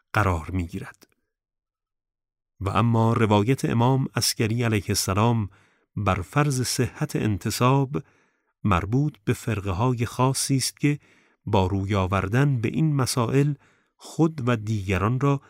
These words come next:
از توجه به مکتب و مدرسه اهل بیت دور می‌نمایند و برای توجیه امور فاسده و پرداختن به لاابالیگری و کنار گذاشتن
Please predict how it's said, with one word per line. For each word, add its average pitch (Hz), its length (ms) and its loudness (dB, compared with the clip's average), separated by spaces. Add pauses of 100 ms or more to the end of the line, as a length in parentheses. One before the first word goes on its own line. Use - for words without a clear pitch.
(320)
از 98 260 0
توجه 104 680 -2
به 120 80 -2
مکتب 143 680 -2 (460)
و 107 80 4
مدرسه 95 720 -2
اهل 110 300 -4
بیت 123 480 0 (420)
دور 104 280 0
می‌نمایند 131 920 2 (720)
و 101 80 4
برای 110 540 2
توجیه 117 800 -2
امور 127 460 2
فاسده 107 640 -2 (720)
و 123 80 2
پرداختن 101 760 2
به 113 140 -2
لاابالیگری 98 1000 -2
و 120 100 0
کنار 95 380 0
گذاشتن 107 680 0